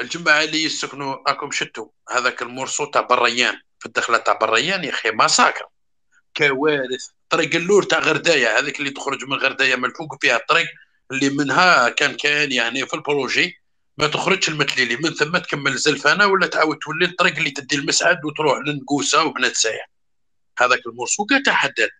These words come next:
وداه وكل الدراهم تاعو، دا لافونس تاع البروجي خمسة وعشرين في المية داها. بصح ما،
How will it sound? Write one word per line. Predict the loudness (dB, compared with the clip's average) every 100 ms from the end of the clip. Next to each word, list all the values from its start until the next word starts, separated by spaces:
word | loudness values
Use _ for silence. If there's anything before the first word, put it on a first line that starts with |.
| _ _ _ _ -12
وداه | -4 4 4 4 0 -10
وكل | -12 -2 0
الدراهم | 2 2 2 -2
تاعو، | 0 0 0 -6 -8 -2
دا | 0
لافونس | 0 0 -2 -2 -6
تاع | -8
البروجي | -4 -2 -2 -4 -10 _ _ -16
خمسة | -4 0
وعشرين | 0 0 -2 -4
في |
المية | -6 -8
داها. | 0 0 0 -4 _ _ _ _ _ _ _ _ _ _ _ _ _ _ -6
بصح | -4
ما، | -2 0 0